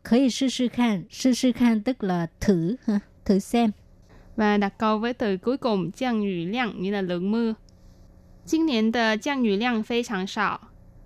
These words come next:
Speaker 2: 许多农作物都无法如期收割. 今年的降雨量非常少, 许多农作物都无法如期收割. Câu này có nghĩa là lượng mưa năm nay rất là ít, rất là nhiều nông sản phẩm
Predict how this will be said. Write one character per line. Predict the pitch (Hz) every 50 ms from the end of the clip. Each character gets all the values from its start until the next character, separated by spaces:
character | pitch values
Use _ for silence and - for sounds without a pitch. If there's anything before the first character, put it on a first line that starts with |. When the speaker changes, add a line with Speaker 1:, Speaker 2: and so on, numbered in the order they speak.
| - -
Speaker 2:
许 | - - 226 214
多 | 208 262 262 269 277
农 | 269 214 196 202 214
作 | - 262 233 220 202
物 | 247 247 220 202
都 | - 226 226 226 -
无 | - 190 196
法 | - - 208 185 170
如 | 170 165 175 175 180
期 | - - - 202 185 185
收 | - - 226 220 226
割. | 226 - 220 220 226 226 - _ - - - - - - - - - - - - - - - -
今 | - 294 294 302
年 | 285 226 202 208
的 | 220 220 214 208 214
降 | - - 302 277 254
雨 | 226 208 190
量 | 185 220 233 220 202 208
非 | - 247 247 254
常 | 254 - 202 185 190
少, | 208 - 233 202 175 - - 220 - - - - - -
许 | - - 214 208
多 | 208 233 233 240 240 247
农 | 233 208 190 185 202
作 | - - 262 233 202
物 | 233 240 226 196
都 | - 226 226 220
无 | 185 190 185 190
法 | - - 202 180 175 180
如 | 185 180 180
期 | 180 - - 190 185
收 | 190 - - 226 226
割. | 226 - 226 226 233 220 - - - - - - - - - - - -
Câu | - 226 220
này | 220 214 196 190 190
có | 208 233 247
nghĩa | 226 196 196
là | 208 214 208 196 185 185 - - - - - - _ - - - -
lượng | - 208 208 214 226
mưa | 247 247 247 240
năm | 240 233 226 226
nay | 233 226 226 220 220 220 _ - - - -
rất | 262 311 311
là | 294 220 - -
ít, | - 294 - - - - - - - - - - - - -
rất | 302 320 - 285
là | 247 214 202
nhiều | 196 202 202 202 190 190 190
nông | 196 208 208 208 214 214
sản | - 185 185 214
phẩm | - 220 185 175 175 180 196 269